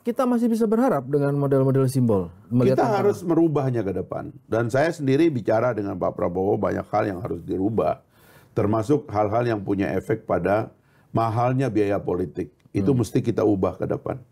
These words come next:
Speaker 2: Nggak bisa lagi demokrasi kita yang baru ini memikul beban politik yang tinggi.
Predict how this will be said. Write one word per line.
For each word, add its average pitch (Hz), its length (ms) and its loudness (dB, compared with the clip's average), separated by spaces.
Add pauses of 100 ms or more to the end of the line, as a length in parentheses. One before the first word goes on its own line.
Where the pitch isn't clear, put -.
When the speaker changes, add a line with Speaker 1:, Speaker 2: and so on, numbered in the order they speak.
(460)
Speaker 2:
Nggak 117 180 0
bisa 120 180 2
lagi 117 340 2
demokrasi 110 640 -2
kita 98 240 -4
yang 104 160 0
baru 95 340 2
ini 98 140 -2
memikul 110 540 0
beban 104 340 0
politik 101 380 0
yang 98 200 -2
tinggi. 104 480 0